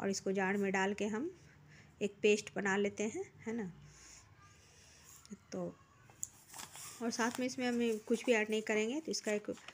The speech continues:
लिक्विड फॉर्म बना ले रहे हैं, है ना।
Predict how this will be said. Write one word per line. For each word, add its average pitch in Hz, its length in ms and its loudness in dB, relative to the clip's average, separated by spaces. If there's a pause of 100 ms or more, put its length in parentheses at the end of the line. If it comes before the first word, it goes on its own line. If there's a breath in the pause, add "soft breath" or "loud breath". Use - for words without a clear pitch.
(340 loud breath)
लिक्विड 208 340 0
फॉर्म 208 320 -2
बना 202 240 2
ले 220 180 2
रहे 196 140 0
हैं, 240 160 -4 (240)
है 226 60 -6
ना। 233 140 -4